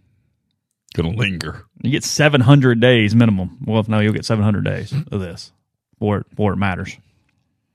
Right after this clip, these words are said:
Speaker 2: Yeah, Stacy, I think it's where you live. Yeah, she says, "Can't deal with State after a blowout for a whole year." I get it.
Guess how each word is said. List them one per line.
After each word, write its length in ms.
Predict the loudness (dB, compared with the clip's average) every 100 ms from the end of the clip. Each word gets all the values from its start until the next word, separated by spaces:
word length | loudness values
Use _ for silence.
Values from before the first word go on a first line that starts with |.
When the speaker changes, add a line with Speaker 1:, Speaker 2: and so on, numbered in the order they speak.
| _ _ _ _ _ _ _ _ _ _ _ _ _ _ _ _ _ _ _ _ _ _ _ _ _ _ _ _ _ _ _ _ _ _ _ _ _ _
Speaker 2:
Yeah, 160 | -12 -10
Stacy, 500 | -2 0 0 -4 -8 -6 -6 -2
I 80 | 0
think 140 | 0
it's 100 | -2
where 120 | 2 2
you 120 | 4
live. 220 | 2 -2 -12 -14
Yeah, 200 | -4 -2 -2
she 120 | -2
says, 120 | -2
"Can't 260 | 0 0 6
deal 140 | 4
with 140 | 4 0
State 260 | 0 2
after 240 | 2 0 -2
a 60 |
blowout 480 | 0 0 0 -2 -6
for 100 | -4
a 60 | -2
whole 180 | 0
year." 300 | -2 -4 -8 -14 _ _ _ _ _ _ _ -6
I 60 |
get 160 | -4 -4
it. 120 | -6